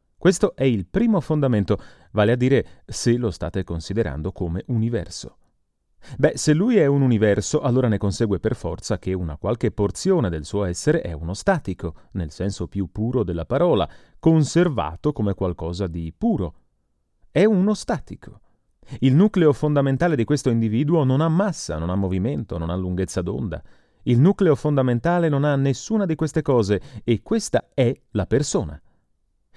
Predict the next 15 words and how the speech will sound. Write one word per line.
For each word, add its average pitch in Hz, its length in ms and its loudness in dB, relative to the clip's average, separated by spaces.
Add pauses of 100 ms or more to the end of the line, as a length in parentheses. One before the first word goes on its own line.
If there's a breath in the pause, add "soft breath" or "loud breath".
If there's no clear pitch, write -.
(140 soft breath)
Cioè 175 300 4
il 165 160 2
preclear 175 580 2
che 120 300 0
pensa, 139 520 0
produce, 107 680 -2 (160 soft breath)
agisce. 101 680 -2 (640)
Senza 180 440 2
massa, 87 440 -6 (320)
senza 190 360 4
movimento, 170 500 2
senza 170 400 2
nome 185 260 0
o 147 120 4
identità 117 520 0